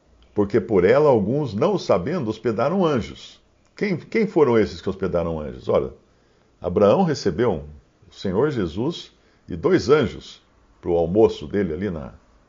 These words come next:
embaixo de um, de um carvalho, de uma árvore frondosa,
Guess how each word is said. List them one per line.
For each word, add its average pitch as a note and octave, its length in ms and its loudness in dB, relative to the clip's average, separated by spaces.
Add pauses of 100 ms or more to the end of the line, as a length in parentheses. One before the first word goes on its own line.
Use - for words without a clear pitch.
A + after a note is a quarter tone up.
(100)
embaixo G2+ 480 -2
de E2+ 80 -6
um, D#2+ 240 -6 (240)
de F2 80 -12
um E2 140 -8
carvalho, F2+ 680 0
de D2+ 80 -10
uma D#2+ 160 -6
árvore E2 460 -4
frondosa, E2 800 -2